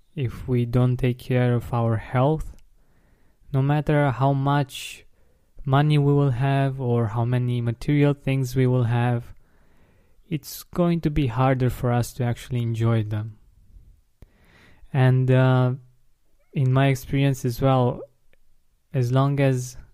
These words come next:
I am healthy, as long as I'm, um, taking care of myself,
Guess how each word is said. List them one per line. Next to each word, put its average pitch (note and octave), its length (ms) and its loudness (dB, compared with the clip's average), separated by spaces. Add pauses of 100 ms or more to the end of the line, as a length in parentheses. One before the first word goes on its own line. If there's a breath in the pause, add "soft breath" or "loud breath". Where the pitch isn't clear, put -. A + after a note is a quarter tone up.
(200)
I B2 140 0
am A#2+ 420 -2
healthy, D3 720 -2 (500 soft breath)
as A#2+ 180 -2
long B2 260 2
as A#2+ 180 2
I'm, B2 380 0
um, A#2+ 580 0 (540)
taking B2+ 340 -2
care C#3 260 2
of C3+ 160 -4
myself, C3+ 640 -2